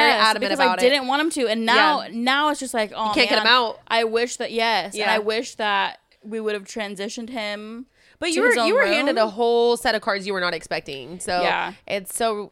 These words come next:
Speaker 2: understandable. And it,
Speaker 1: And
Speaker 2: it
Speaker 1: now it's
Speaker 2: is
Speaker 1: like, I
Speaker 2: the
Speaker 1: love his
Speaker 2: easy,
Speaker 1: cuddles.
Speaker 2: it really is the easy way out. Like, I will be the first to
Speaker 1: It
Speaker 2: admit it. It
Speaker 1: is,
Speaker 2: really is.
Speaker 1: especially
Speaker 2: And
Speaker 1: for
Speaker 2: I,
Speaker 1: breastfeeding.
Speaker 2: I'm just okay with it. Like, I just will
Speaker 1: Yeah.
Speaker 2: take the heat for it. I,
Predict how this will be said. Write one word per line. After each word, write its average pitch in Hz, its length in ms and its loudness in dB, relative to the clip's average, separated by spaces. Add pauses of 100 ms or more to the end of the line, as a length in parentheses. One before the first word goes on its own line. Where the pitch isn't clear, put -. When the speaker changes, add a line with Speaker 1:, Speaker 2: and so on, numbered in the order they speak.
(140)
Speaker 2:
understandable. 170 580 -6
And 214 140 -2
it, 220 160 -6
Speaker 1:
And 226 80 0
Speaker 2:
it 262 40 4
Speaker 1:
now 254 100 4
it's 320 80 4
Speaker 2:
is 262 80 8
Speaker 1:
like, - 20 8
I 262 80 4
Speaker 2:
the 247 60 0
Speaker 1:
love 254 160 4
his 339 100 2
Speaker 2:
easy, 320 100 0
Speaker 1:
cuddles. 247 840 -2
Speaker 2:
it 285 60 -12
really 370 300 2
is 262 140 0
the 233 120 -4
easy 240 260 -2
way 185 200 0
out. 185 220 2
Like, 190 140 -2
I 233 100 4
will 294 80 2
be 226 140 -4
the 214 60 -4
first 220 280 -4
to - 80 -4
Speaker 1:
It 165 80 0
Speaker 2:
admit 196 200 4
it. 175 100 4
It 135 80 2
Speaker 1:
is, 196 80 -2
Speaker 2:
really 262 240 0
is. 214 120 -2
Speaker 1:
especially 208 440 -4
Speaker 2:
And 240 60 -2
Speaker 1:
for 233 60 -4
Speaker 2:
I, 185 160 -4
Speaker 1:
breastfeeding. 185 240 -8
Speaker 2:
I'm 277 120 2
just 415 180 0
okay 277 320 0
with 339 220 0
it. 98 260 -4
Like, 214 240 -2
I 226 140 -2
just 269 240 -2
will 254 80 0
Speaker 1:
Yeah. 247 60 -2
Speaker 2:
take 247 280 -4
the 277 100 -4
heat 233 320 -6
for 160 240 -6
it. 151 240 -4
I, 190 200 -4